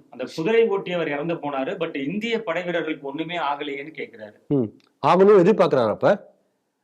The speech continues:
Speaker 2: அதாவது, நமக்கு எப்படி தோணுதுன்னா, இந்த மாதிரிலாம் கேள்வி கேளுங்க என்று சைனாக்காரனோ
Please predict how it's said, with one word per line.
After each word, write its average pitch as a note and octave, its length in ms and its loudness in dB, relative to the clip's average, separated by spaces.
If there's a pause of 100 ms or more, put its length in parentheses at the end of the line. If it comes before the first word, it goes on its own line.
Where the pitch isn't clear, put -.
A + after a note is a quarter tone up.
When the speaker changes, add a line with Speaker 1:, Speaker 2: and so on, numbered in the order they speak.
(140)
Speaker 2:
அதாவது, E3 280 6
நமக்கு D3+ 260 4
எப்படி F3 200 4
தோணுதுன்னா, F#3 840 6 (680)
இந்த D#3+ 200 6
மாதிரிலாம் F#3+ 440 8
கேள்வி A3+ 380 8
கேளுங்க A3 440 8
என்று G#3 220 8
சைனாக்காரனோ A3 800 8